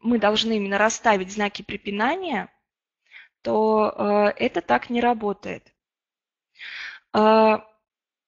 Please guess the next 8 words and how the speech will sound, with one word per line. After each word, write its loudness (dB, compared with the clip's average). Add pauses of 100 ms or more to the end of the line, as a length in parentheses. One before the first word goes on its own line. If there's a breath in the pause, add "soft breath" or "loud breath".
(920)
да, 0
кроме 4
того, -2 (440)
э, -2
мы -2
с -8
вами 2
вот -4